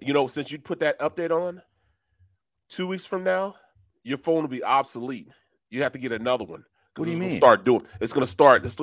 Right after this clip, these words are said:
Speaker 1: it's gonna start messing up on you. Watch what I tell you.
Speaker 2: What are you talking about? I've had this phone for, like, seven years.
Speaker 1: Uh, they, uh, but, you know, that's when the, they, I was told that when iPhones, when you update 'em,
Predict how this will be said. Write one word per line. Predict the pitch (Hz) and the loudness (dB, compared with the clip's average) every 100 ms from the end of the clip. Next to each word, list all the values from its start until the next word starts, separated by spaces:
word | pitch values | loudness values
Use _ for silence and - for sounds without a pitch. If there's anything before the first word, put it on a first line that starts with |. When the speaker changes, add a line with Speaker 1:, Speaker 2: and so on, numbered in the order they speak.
| 135 - | -4 -4
Speaker 1:
it's | 104 | -6
gonna | 135 123 | -4 -2
start | - 127 107 | 4 4 6
messing | 127 123 123 | 2 0 -2
up | 117 | -2
on | 92 90 | -4 -4
you. | |
Watch | 98 110 | -2 -4
what | 101 | -4
I | 92 | -10
tell | 104 85 | -10 -12
you. | 69 - - - | -12 -20 -20 -14
Speaker 2:
What | - | -8
are | 208 | -8
you | |
talking | 196 220 202 139 | -6 -6 -4 -2
about? | 95 120 | -2 -2
I've | |
had | 175 190 | -2 -4
this | 175 | -6
phone | - 190 202 | -6 -6 -6
for, | - | -4
like, | 123 104 | -6 -6
seven | - 156 151 139 | -6 -4 -4 -4
years. | 156 92 - - - - | -6 -8 -12 -18 -20 -18
Speaker 1:
Uh, | - 101 | -14 -4
they, | 117 | -2
uh, | 98 90 | 0 -4
but, | 85 113 - _ | -6 -8 -8 _
you | 117 | -4
know, | 117 107 | -2 -2
that's | 90 131 - | 0 0 0
when | 127 | -2
the, | 113 95 - - - | -4 -8 -20 -20 -2
they, | 131 123 - | 0 0 4
I | 117 170 | 8 8
was | 175 - | 8 0
told | - 135 127 113 | 0 2 2 2
that | 113 101 | 0 0
when | 107 | 4
iPhones, | 117 135 139 139 123 | 6 6 4 0 0
when | 113 | -4
you | 110 | 0
update | 104 127 135 131 | 0 0 0 -4
'em, | 131 139 | -6 -10